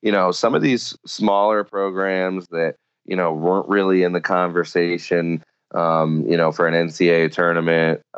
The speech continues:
bid at the beginning of the year or to be in the national title conversation, but they're having good seasons, like, just really focus on those teams and s-, sort of where they're at because,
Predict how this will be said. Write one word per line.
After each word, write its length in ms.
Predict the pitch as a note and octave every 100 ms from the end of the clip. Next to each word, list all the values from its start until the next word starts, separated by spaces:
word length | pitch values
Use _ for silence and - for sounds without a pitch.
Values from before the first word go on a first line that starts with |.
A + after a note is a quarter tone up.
| D#2
bid 360 | D#2 G#2 G2+ F#2+
at 40 |
the 60 | F2+
beginning 280 | F#2 F#2 F2+
of 40 |
the 80 | F2
year 280 | F2 F2 F2
or 380 | E2+ E2 E2
to 120 | D#2+ D#2
be 200 | F#2 F#2
in 60 |
the 60 | F2
national 440 | F2 E2+ F2 E2+
title 280 | D#2 E2 E2+
conversation, 720 | E2 E2 D2+ D2+ D#2 F2 A#2
but 140 | G2 E2
they're 80 | D2
having 360 | E2+ E2 E2+
good 240 | D#2+ C#2+ D2
seasons, 500 | F2 G2 A#2+ D3 D3+ _ - -
like, 260 | - F2+ - _ E2
just 240 | A#2 B2+
really 320 | G2 A2 C3+
focus 400 | B2+ F2+ F2+ F#2
on 140 | F2+ F2
those 180 | F2 -
teams 380 | F2 F2 E2
and 100 | D#2
s-, 100 | D2 - _ _ _ _ _
sort 140 | F2 E2
of 80 | D2+
where 240 | D#2+ F2+
they're 220 | F2+ D#2
at 280 | D#2 D#2+ D#2
because, 360 | D#2+ D2+ E2+